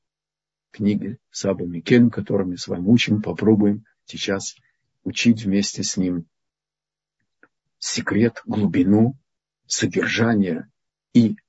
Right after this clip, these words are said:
выводы, касающиеся нас – из этого двойного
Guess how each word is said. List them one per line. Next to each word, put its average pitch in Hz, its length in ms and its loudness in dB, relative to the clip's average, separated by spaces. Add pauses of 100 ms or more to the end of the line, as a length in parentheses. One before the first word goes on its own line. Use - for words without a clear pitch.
(180)
выводы, 104 520 -2 (220)
касающиеся - 800 -4
нас – 113 420 -2 (500)
из - 280 -2 (100)
этого 98 380 -2
двойного 90 680 0